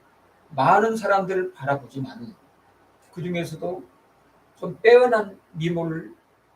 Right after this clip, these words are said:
어, 이, 어, 보이는 사람, 또 날씬하고 이런 사람들을 보면 또 옷도 잘 입고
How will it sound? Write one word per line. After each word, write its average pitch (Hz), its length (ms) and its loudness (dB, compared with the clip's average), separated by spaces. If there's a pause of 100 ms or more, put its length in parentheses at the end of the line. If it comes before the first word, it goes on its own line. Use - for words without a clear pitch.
(600)
어, 127 460 -4
이, 131 380 -4 (800)
어, 127 260 -6 (280)
보이는 165 260 0
사람, - 240 -6 (720)
또 170 360 0
날씬하고 135 800 -6 (300)
이런 196 200 2
사람들을 180 680 -4 (580)
보면 165 400 -2 (920)
또 143 460 2
옷도 - 200 -4
잘 127 200 -8
입고 123 500 -14